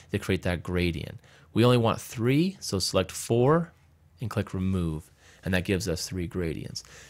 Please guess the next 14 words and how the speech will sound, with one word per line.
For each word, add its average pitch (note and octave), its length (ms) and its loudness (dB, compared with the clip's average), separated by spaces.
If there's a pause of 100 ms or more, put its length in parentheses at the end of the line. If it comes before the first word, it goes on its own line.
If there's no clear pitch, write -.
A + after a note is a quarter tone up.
(100)
Now, G#2+ 140 6
the G#2+ 120 0
stops - 500 2
that - 140 2
we A2+ 100 -2
want G#2+ 180 2
to F#2+ 60 2
work F3+ 340 4
with F#2+ 320 0
will G#2 80 0
be F#2+ 160 -2
black F#2+ 640 2
right C#3 220 0
here, B2 440 -2